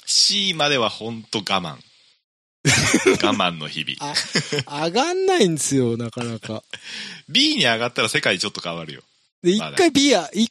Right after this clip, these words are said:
Speaker 2: 回B上がったんだけど、なんかすぐ落ちちゃったんだよね、
Speaker 1: うん。
Speaker 2: その、あの、ぶつかったりなんたりがあって。
Speaker 1: あー、そうか、そうか。
Speaker 2: うん。全然ね、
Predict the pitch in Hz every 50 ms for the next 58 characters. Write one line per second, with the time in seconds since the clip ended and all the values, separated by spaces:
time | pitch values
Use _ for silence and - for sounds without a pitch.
0 | - - 349 381 349 359 381 392 381 349 - 147 156 165 - - - 139 123 113
1 | 107 120 165 175 131 117 - 349 - - 175 220 - - - 127 98 85 95 87
2 | 82 80 80 87 92 - 110 104 98 98 98 98 101 104 - 104 110 104 107 104
3 | - 117 - - 117 - - 127 113 101 98 98 98 95 90 87 87 80 80 -
4 | - _ - 78 73 - - _ - - 76 78 73 73 71 71 69 73 78 73
5 | - - - 58 62 62 - - - - - 104 110 107 104 101 98 95 95 95
6 | 95 95 95 98 101 104 110 113 120 _ _ _ _ _ _ _ _ _ _ _
7 | _ _ _ _ _ _ _ _ _ _ _ _ _ _ _ _ _ _ _ -
8 | 139 147 175 185 185 185 180 175 170 175 175 170 165 160 156 139 117 101 87 85